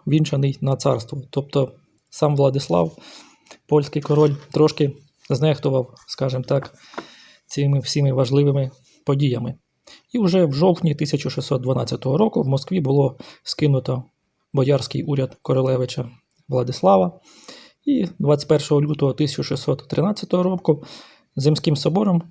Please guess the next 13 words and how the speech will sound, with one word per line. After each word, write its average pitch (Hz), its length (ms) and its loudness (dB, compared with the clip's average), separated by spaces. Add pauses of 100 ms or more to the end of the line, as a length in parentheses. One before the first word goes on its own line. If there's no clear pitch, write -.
(160)
московським 156 520 2
царем 170 320 2
був 156 220 -2
обраний 147 540 2 (120)
Михайло 147 560 0
Романов. 120 540 -4 (1200)
При 185 120 6
цьому 202 500 2 (100)
Владислав 160 600 4 (120)
не 160 200 6
відмовився 143 640 2
від 147 140 -2
своїх 160 460 -2